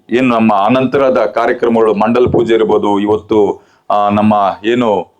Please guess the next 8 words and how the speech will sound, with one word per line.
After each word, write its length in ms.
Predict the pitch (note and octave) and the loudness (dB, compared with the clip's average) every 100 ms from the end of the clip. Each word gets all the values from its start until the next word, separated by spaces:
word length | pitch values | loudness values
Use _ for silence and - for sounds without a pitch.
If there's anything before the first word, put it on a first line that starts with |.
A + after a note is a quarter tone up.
| _ | _
ಆ, 440 | G2+ G2 G2 F#2 F2+ E2+ - G#2+ | 0 2 2 0 0 -4 -6 -2
ಏನು 180 | A#2 | 2
ಇವತ್ತು 300 | A2+ A2 A2+ | 2 2 -2
ಕಾರ್ಯಕ್ರಮ 420 | G#2+ A#2 A#2+ B2 A#2 | -4 -2 -2 -2 0
ಮಾಡ್ತಾ 300 | A2 G#2+ - | 0 0 -2
ಇದೀವಿ 320 | A2 G#2 G2+ F2+ | 0 0 0 0
ಗೆಜ್ಜೆ 300 | G#2+ G#2+ A#2+ | -4 -2 -2
ಪೂಜೆ, 540 | A#2 G#2+ G#2 - | -2 -2 -2 -4